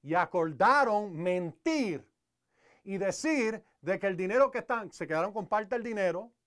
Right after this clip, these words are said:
y decidieron mintie-, mentir, se pusieron de acuerdo, "Vamos a mentir aquí, quedarnos con parte del dinero, ir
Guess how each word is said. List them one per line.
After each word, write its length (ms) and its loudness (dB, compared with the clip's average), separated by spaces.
y 140 -6
decidieron 960 2
mintie-, 600 4
mentir, 640 4
se 140 -4
pusieron 360 2
de 60 6
acuerdo, 360 4
"Vamos 260 6
a 60 4
mentir 520 4
aquí, 560 -2
quedarnos 320 0
con 180 0
parte 300 2
del 100 -2
dinero, 400 -2
ir 460 -2